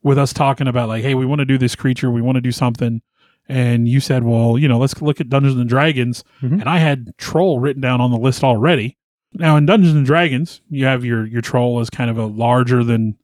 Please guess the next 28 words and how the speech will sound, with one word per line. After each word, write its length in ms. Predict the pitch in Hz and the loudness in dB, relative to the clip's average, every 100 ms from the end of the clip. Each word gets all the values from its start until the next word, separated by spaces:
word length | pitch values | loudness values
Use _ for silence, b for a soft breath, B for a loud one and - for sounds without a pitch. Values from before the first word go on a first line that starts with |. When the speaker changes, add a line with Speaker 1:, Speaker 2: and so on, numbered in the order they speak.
| _ | _
Speaker 1:
than 160 | 139 131 | -2 0
a 60 | 120 | 0
man-sized 760 | 120 120 117 113 110 113 113 | 0 -2 -2 -4 -4 -6 -6
beast 400 | 117 107 110 - b b b | -6 -6 -8 -12 b b b
with 160 | - 123 | -8 -2
sort 160 | 131 | 0
of 60 | 120 | 0
a 40 | 117 | 0
long 500 | 113 117 120 117 117 | 0 2 2 0 0
nose, 680 | 117 117 117 113 113 110 - _ _ _ _ | 2 4 4 2 0 -2 -10 _ _ _ _
green 380 | 123 131 135 131 | -2 0 2 0
skin. 560 | 120 - 123 117 113 113 | -2 -6 -2 0 0 -2
They're 120 | 113 | -4
susceptible 580 | - 135 165 156 151 139 | -6 -4 -4 -2 0 0
to 60 | 131 | 0
fire. 420 | 127 113 110 110 | -2 0 0 0
Speaker 2:
Big 80 | 113 | 0
kind 140 | 107 | 2
of 100 | 95 | 0
forehead 520 | - 104 98 98 98 | 0 2 2 2 0
protrude. 300 | 101 - 107 147 | -4 -2 0 2
Neanderthal 1000 | 214 160 131 120 104 - 104 95 92 92 | 4 4 2 2 0 0 -2 -2 -4 -6
Speaker 1:
Yeah. 60 | - | -2
Speaker 2:
characteristics. 840 | 113 101 101 92 - 110 107 139 | -2 0 0 0 0 -4 -6 -8
Speaker 1:
They 120 | 147 147 | -4 -2
regenerate 600 | 147 123 190 156 143 - | 0 2 2 2 0 -2
when 260 | 135 131 113 | -4 -2 -2
hit. 420 | 151 190 - | -4 -4 -8